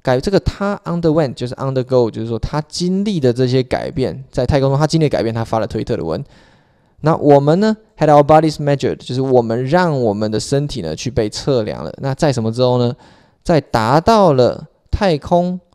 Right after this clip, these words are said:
中之后，我就让我的身体测量，看我身体怎么样。然后，哇，哇，哇，哇，哇，我已经确确实实的成长了。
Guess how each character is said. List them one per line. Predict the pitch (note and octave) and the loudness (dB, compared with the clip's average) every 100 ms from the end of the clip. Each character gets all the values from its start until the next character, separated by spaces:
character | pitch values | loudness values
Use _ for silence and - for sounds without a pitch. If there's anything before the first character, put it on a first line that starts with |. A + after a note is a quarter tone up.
| _ | _
中 | - D3 D3 | -2 -2 0
之 | C3 | -2
后， | B2+ | -2
我 | A2 | 0
就 | B2 | 0
让 | B2 | -2
我 | |
的 | G#2+ | -2
身 | A#2 | -4
体 | A#2 | -6
测 | - A#2+ | -4 -4
量， | D2 | -4
看 | C3 | -4
我 | A2+ | -2
身 | B2+ | -2
体 | |
怎 | A#2+ | -2
么 | A#2 | -2
样。 | D3 B2 | -4 -2
然 | C3 | -2
后， | D3 - - | -2 -6 -8
哇， | A3+ B3+ | -4 0
哇， | A#3+ D4 C4+ | 2 2 4
哇， | C#4+ D#4 | 2 0
哇， | C#4 D#4+ | -2 -2
哇， | D4 E4+ E4+ D4 F#3 _ _ _ - | -4 -4 -6 -8 -12 _ _ _ -2
我 | E3 G3 - | 0 0 -2
已 | - F3+ F3 E3 | -10 -8 -6 -8
经 | - B3+ C4+ - _ _ _ | -6 -6 -6 -10 _ _ _
确 | - B3 G#3+ | -6 -2 0
确 | A#3 | 0
实 | G3 F3 | 0 -2
实 | E3+ | -4
的 | E3 D3 | -2 -2
成 | - D3 F#3 B3 | 0 0 0 -2
长 | A3 B2+ A2 | -4 -4 -2
了。 | B2+ B2 - | 0 0 -2